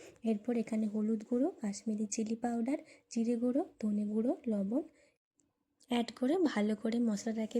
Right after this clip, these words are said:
ভেজে নেব। মশলাটা থেকে তেল ছেড়ে গেলে আমি এখানে পালং শাকটা মিশিয়ে নেব মশলাতে। পালং শাকের একটা গন্ধ থাকে, তো তাই সেটা এই মশলার সাথে আমি সামান্য ভেজে নেব, যাতে গন্ধটা না থাকে। আর এর সাথে আমি মটরশুঁটিও অ্যাড করে দেবো।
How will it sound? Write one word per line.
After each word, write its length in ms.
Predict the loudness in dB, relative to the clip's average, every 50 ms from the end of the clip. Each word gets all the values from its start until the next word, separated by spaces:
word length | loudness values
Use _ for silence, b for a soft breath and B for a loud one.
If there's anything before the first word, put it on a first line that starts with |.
| -2 0
ভেজে 260 | 2 2 2 4 4 4
নেব। 240 | 4 2 2 2 0 0 -2 B B B B B B -6 -2
মশলাটা 340 | -2 0 0 0 -2 -2 -2
থেকে 180 | -2 -2 -2 -2 -2 2
তেল 160 | 2 4 4 4
ছেড়ে 280 | 2 2 0 0 0 0
গেলে 220 | 0 0 2 2 2
আমি 200 | 2 2 2 2 2 2
এখানে 320 | 0 -2 -2 -2 2 2 2 0 0
পালং 280 | -2 -2 0 0 0 0
শাকটা 340 | 0 -2 -4 -6 -6 -4 0
মিশিয়ে 420 | 2 4 4 2 0 -2 -2 -2 0
নেব 220 | 0 0 -2 -2 0 2
মশলাতে। 600 | 2 2 0 -4 -6 -6 -4 -4 -4 -4 -4 -6 -6 B B B B B B B -6
পালং 260 | -2 0 0 2 0
শাকের 260 | 0 0 0 0 0 0
একটা 200 | -2 -2 -4 -4
গন্ধ 260 | -2 0 0 0 0 0
থাকে, 260 | -2 -2 -2 -2 -2 -4
তো 140 | -2 -2 -2 -2
তাই 200 | -2 -2 -4 -4 -2
সেটা 260 | -2 -4 -2 -2 -2 -4 B B B B B B
এই 100 | 2 2 2 2 0
মশলার 320 | 0 0 0 -2 -2 -2 0
সাথে 200 | -2 -2 0 0
আমি 160 | 2 2 2
সামান্য 400 | 0 0 0 0 2 4 4 4 4 4
ভেজে 240 | 4 4 4 4
নেব, 180 | 4 2 2 4 4 4
যাতে 240 | 4 2 0 0 -2 0
গন্ধটা 500 | 0 0 2 2 2 0 0 0 2 2
না 160 | 2 2 2 0 -4
থাকে। 260 | -4 -8 -8 -6 -4 -4
আর 120 | -4 -4 -6 -6 B B B B B B B B
এর 120 | -4 -4 -2
সাথে 220 | -2 -4 0 2 2 4
আমি 180 | 6 6 6 6
মটরশুঁটিও 680 | 6 4 2 0 -2 -2 0 0 -2 0 2 2 2 2
অ্যাড 220 | 2 2 -2 -4 -4
করে 220 | -4 -2 -2 -2
দেবো। 280 | -2 -2 -2 0 0